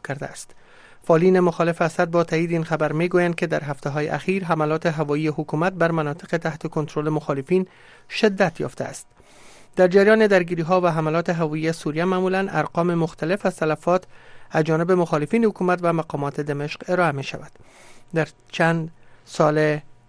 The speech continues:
جنگ داخلی سوریه تا کنون حدود چهارصد هزار نفر کشته و بیش از یک میلیون تن دیگر مجروح شده و نیمی از جمعیت سوریه از کشورشان در داخل و یا هم بیرون از آن کشور مهاجر شدند.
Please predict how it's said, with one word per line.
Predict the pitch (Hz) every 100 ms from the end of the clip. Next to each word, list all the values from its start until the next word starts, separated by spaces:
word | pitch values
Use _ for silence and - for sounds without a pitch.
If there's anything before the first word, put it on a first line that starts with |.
| 165
جنگ | 156 190 185 165 156
داخلی | 151 151 - 151 143
سوریه | 143 - 170 196
تا | 208
کنون | 196 196 196
حدود | 180 185 180 185 185
چهارصد | 175 - 180 175 175 - - 208 -
هزار | 156 147 156 151
نفر | 143 151 -
کشته | 156 - 180
و | 180
بیش | 165 175 175
از | 160
یک | 185 202
میلیون | 165 151 147
تن | 156 151
دیگر | 147 151
مجروح | 143 143 185
شده | - 185 180 - - - - -
و | 170 185
نیمی | 254 226
از | 170
جمعیت | 147 151 151 147 156
سوریه | - 151 160 170 -
از | 156
کشورشان | - - 165 160 - 165 165 - - - 160
در | 147
داخل | 151 151 220 214
و | 185
یا | 175
هم | 170 160
بیرون | 151 151 147
از | 147
آن | 147
کشور | - 143 - 131 -
مهاجر | 160 147 135
شدند. | 131 - 139